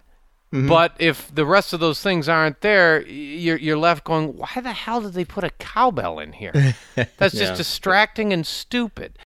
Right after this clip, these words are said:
Speaker 2: What I'm saying is that's how I feel about the bad dates comment. It's like the rest of the
Speaker 3: Uh-huh.
Speaker 2: movie's amazing. We love Sala. It's well acted, well put together. I, there's, there's no, no penalty for that.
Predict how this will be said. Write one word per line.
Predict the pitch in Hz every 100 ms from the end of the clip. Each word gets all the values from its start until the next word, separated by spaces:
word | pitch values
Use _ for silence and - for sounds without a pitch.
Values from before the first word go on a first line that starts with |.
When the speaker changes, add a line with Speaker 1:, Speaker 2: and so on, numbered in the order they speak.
| _ _ - 202
Speaker 2:
What | 180 190
I'm | 190 208
saying | - 214 190
is | 160
that's | 156 180 185
how | 190 160
I | 143
feel | - 151
about | 127 120 -
the | 107
bad | - 113 107 -
dates | 110 110 -
comment. | - 104 85 80 80 -
It's | 143 -
like | 170
the | 175
rest | 160 226 117
of |
the | 107
Speaker 3:
Uh-huh. | 190
Speaker 2:
movie's | 233 180 151
amazing. | 156 180 208 180 185 143
We | 143
love | 165 202 165
Sala. | - 190 190 185 160
It's | -
well | 175 175
acted, | 170 165 147
well | 147 147
put | - 156
together. | 135 156 151
I, | 120 131 156 -
there's, | 147 131 -
there's | 147 139 123
no, | 143 170 170 160 135
no | 143 160
penalty | - - 180 160 120 117
for | - 104
that. | 110 135 80